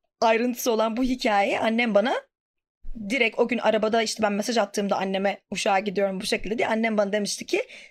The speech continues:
"Sakın şu an arabadan in, babana söyle, ilk geriye İstanbul'a dönen bir araca bin ve bu hikayeyi hayatın boyunca kimseye anlatma."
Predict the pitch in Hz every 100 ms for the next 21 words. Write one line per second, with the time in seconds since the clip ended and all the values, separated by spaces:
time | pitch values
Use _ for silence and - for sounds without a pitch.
0 | _ - - 302 277 240 180 - - -
1 | - - - 285 214 - 226 214 196 185
2 | 180 180 - 320 480 571 _ _ _ 226
3 | 196 196 180 - 247 254 320 453 294 240
4 | - 226 220 214 202 185 - 220 196 190
5 | 196 185 175 208 202 202 190 370 605 -
6 | 214 233 285 277 - 208 175 180 - 247
7 | 202 - 202 185 180 175 - 359 311 349
8 | 392 - - 247 214 - 180